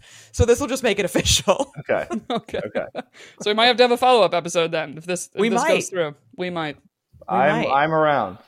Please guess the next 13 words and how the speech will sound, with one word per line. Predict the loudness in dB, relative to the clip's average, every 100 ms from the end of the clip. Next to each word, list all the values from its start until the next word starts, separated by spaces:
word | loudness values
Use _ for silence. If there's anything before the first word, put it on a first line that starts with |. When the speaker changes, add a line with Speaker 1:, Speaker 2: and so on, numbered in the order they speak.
| _
Speaker 2:
I'm | -12 -8 -4
available. | -2
Speaker 3:
Yeah, | -2 -2
and | -2
you |
don't | 0
get | 0
veto | 2 2
power, | 2 -2 -2
Zach. | -4 -6 -6
Sorry. | -8 -8 -8
Speaker 2:
<laughs> | -2 -2 2 2 2 0 0 -2
Speaker 3:
Um, | 2 6 6 4